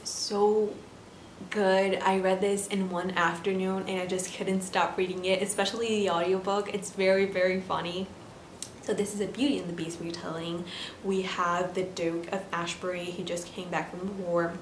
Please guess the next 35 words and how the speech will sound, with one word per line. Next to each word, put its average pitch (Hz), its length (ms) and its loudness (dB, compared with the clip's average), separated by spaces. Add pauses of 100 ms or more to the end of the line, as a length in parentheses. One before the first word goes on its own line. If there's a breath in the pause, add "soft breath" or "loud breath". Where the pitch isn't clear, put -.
and 196 120 -2
he's 190 200 -2
not 190 200 -2
only 190 420 -4
physically 185 540 -2
scarred, 190 460 -2 (140)
he's 185 160 -4
also 180 400 -6 (280 loud breath)
psychologically 220 880 -4
scarred. - 540 -4 (200)
He - 160 -10
was 202 160 0
actually 190 540 0
engaged, 190 800 -2 (640 loud breath)
uh, 185 300 0
but 180 200 -4
when 196 120 -2
he 202 140 -8
came 196 280 -2
back 185 240 0
from 190 140 -2
the 175 80 -4
war, 185 480 4 (280)
his 214 380 2
wife, 180 480 2 (400 loud breath)
she 226 260 2
threw 208 540 0
up. 196 260 2 (140)
She 202 120 0
just 196 300 -4
couldn't 202 400 -2
look 175 320 0 (220)
at 185 80 0
his 190 240 -2
face 151 440 -2